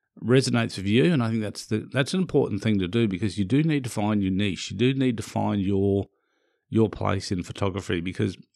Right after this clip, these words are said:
once you find your place in photography, that really helps you then unlock your creative energy, because it, something, once you're doing something that you're really happy about and you really enjoy, it's just so much easier.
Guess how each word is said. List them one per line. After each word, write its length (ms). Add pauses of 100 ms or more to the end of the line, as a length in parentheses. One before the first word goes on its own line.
(100)
once 280
you 60
find 260
your 120
place 340
in 80
photography, 580
that 300
really 240
helps 360
you 120
then 420
unlock 640 (840)
your 200
creative 540 (280)
energy, 520
because 340
it, 140 (180)
something, 540 (640)
once 220
you're 80
doing 260
something 260
that 140
you're 120
really 580 (180)
happy 340
about 420
and 140
you 80
really 280
enjoy, 580 (500)
it's 200
just 120
so 180
much 240
easier. 420